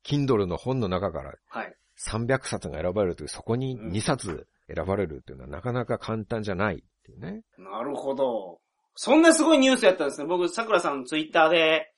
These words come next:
Speaker 2: 書いてるのを、流れてるのを見て、まあ、そんなこともあるやろうと思ってたんですけど、大変なことやったんですね、あれは。
Speaker 1: まあ、確率からするとね、
Speaker 2: はいはいはい。
Speaker 1: 二十万分の三百ですからね。
Speaker 2: うん。
Speaker 1: 複数選ばれる。
Speaker 2: はい。
Speaker 1: だからね、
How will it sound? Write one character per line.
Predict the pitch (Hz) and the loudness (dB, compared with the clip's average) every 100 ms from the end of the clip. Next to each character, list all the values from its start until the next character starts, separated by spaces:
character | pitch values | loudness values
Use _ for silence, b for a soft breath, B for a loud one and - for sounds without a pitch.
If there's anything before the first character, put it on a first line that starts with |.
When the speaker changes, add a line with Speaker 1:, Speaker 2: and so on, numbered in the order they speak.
| - | -2
Speaker 2:
書 | 160 | 0
い | 160 | 2
て | |
る | 190 | 2
の | 175 139 127 | 2 0 0
を、 | 131 131 - 165 - - | -4 -6 -10 -12 -12 -4
流 | 175 196 | 2 4
れ | 190 | 2
て | 185 | 0
る | |
の | 151 | -2
を | |
見 | 123 151 | -2 -4
て、 | 127 123 92 73 _ _ - | -2 -2 -2 -8 _ _ -10
ま | 175 | -4
あ、 | |
そ | 247 | 0
ん | |
な | 247 | 2
こ | 233 | 2
と | |
も | 170 143 | 6 8
あ | |
る | 214 | 8
や | 175 | 8
ろ | 123 | 6
う | 117 | -2
と | 135 | -6
思 | 135 | -6
っ | |
て | 139 | -8
た | 113 | -8
ん | 90 | -12
で | |
す | - | -14
け | |
ど、 | 95 | -14
大 | - 202 | 0 4
変 | 247 339 | 6 6
な | 202 | 6
こ | |
と | 139 | 4
や | 110 | -4
っ | |
た | 95 | -10
ん | |
で | 90 | -16
す | |
ね、 | 110 | -16
あ | |
れ | 82 | -16
は。 | - _ _ | -18 _ _
Speaker 1:
ま | 98 95 | -12 -6
あ、 | |
確 | 123 170 | -2 0
率 | 180 - | 0 0
か | 165 | -2
ら | 160 | -2
す | 160 | -4
る | 160 | -6
と | - 123 | -10 -10
ね、 | 139 | -8
Speaker 2:
は | |
い | 160 | -6
は | 117 | -8
い | |
は | |
い。 | - - - _ - | -8 -16 -20 _ -18
Speaker 1:
二 | 90 | -14
十 | 92 107 113 | -6 -2 -2
万 | 110 104 | -2 -2
分 | 98 | -6
の | 90 | -6
三 | 92 82 | -8 -8
百 | 73 - - | -10 -14 -18
で | - | -16
す | |
か | - | -16
ら | - | -8
ね。 | 87 | -4
Speaker 2:
う | 85 | -4
ん。 | - _ _ | -4 _ _
Speaker 1:
複 | - - | -8 -2
数 | 156 185 143 | 0 4 6
選 | 87 78 | 6 4
ば | 82 | 2
れ | 73 | 0
る。 | 69 - _ _ _ _ | -4 -16 _ _ _ _
Speaker 2:
は | - 113 | -6 -6
い。 | |
Speaker 1:
だ | - | -6
か | |
ら | 67 | -8
ね、 | 95 78 | -6 -6